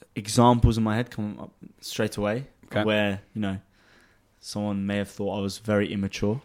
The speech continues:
Speaker 2: <laughs> Sure, sure.
Speaker 1: whereas
Speaker 2: Yeah.
Speaker 1: in my opinion, I was being mature.
Speaker 2: Yeah.
Speaker 1: Um,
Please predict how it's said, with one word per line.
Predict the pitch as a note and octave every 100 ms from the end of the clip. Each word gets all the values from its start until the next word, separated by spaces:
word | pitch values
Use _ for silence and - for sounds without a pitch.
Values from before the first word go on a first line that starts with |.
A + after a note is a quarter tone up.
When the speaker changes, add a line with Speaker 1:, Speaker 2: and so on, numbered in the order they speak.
| _
Speaker 2:
<laughs> | - A2 G#2+
Sure, |
sure. | - D3+ D#3+ - A2
Speaker 1:
whereas | G#2+ G2+ F#2+ -
Speaker 2:
Yeah. | - A#2+
Speaker 1:
in | G#2+
my | A2 A#2
opinion, | A2 G2+ G2
I | G2
was | G2
being | - G2+ F#2+ G2+
mature. | G#2 G#2 - G#2+ - - -
Speaker 2:
Yeah. | A2 F#2+ - - - - -
Speaker 1:
Um, | G#2 G#2 G2+